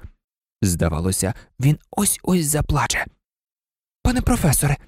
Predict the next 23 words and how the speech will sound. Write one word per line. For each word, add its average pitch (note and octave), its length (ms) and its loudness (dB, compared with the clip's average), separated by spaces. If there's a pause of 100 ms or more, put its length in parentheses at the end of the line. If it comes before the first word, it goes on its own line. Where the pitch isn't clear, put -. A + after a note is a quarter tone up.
(320)
попросила C3 600 2
Герміона, — C3 640 2 (540)
«я F#3 180 2
могла G3 300 4
б - 120 -2
Невілові F#3 440 2
допомогти». G3+ 600 0 (640)
«Міс A#3 240 2
Грейнджер, G2 720 2 (460)
я F#3+ 160 4
не C#4 120 2
просив F3+ 480 4
вас G#2 220 2
висловитися», — G#2+ 800 2 (540)
холодно C#3 800 2
відрізав A2 540 2
Снейп. F#2 460 -2 (720)
І F#2+ 100 4
Герміона, F#2 680 4
як C#3 320 0
і B2+ 60 2
Невіл, A#3 480 2
зашарілася. A2 920 0